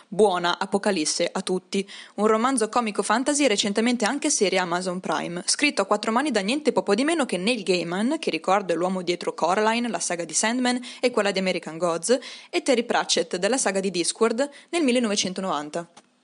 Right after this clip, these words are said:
La trama è semplice ma alquanto complessa allo stesso tempo, caratteristica comune di tutte le storie dei due autori. Come predetto ne Le buone accurate profezie di Agnes Nutter, Strega, un misterioso libro di profezie,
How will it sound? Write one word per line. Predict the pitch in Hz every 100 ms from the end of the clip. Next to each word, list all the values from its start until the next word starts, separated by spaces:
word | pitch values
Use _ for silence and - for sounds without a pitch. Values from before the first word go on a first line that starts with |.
| _
La | -
trama | 226 359 403
è |
semplice | 294 269 311 311 302
ma | 254
alquanto | 226 233 220 233 226
complessa | 220 220 185 - 185
allo | 175
stesso | - 180 180
tempo, | - 160 160 175
caratteristica | 202 226 262 294 320 240
comune | 226 262 320
di | 359
tutte | 247 214 208
le |
storie | 202 - 240
dei | 196
due | 180 196
autori. | 175 170 151 160 160 _ _
Come | 294 359
predetto | 339 269 339 302
ne | 233 220
Le | 202 208
buone | 196 208 254
accurate | 220 196 214 -
profezie | - - 180 -
di | 196 180
Agnes | - 226 214 190 -
Nutter, | 226 - - 175
Strega, | 190 - 190 165 165 - - -
un | 196
misterioso | 208 202 214 240 220
libro | 214 208
di | 180
profezie, | 190 - 190 - 156 185